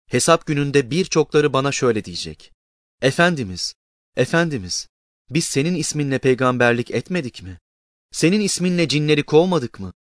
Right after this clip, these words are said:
Senin isminle birçok mucize yapmadık mı?" O zaman ben de onlara açıkça diyeceğim ki,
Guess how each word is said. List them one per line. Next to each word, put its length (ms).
Senin 300
isminle 480
birçok 340
mucize 400
yapmadık 640
mı?" 180
O 120
zaman 400
ben 220
de 40
onlara 420
açıkça 540
diyeceğim 460
ki, 240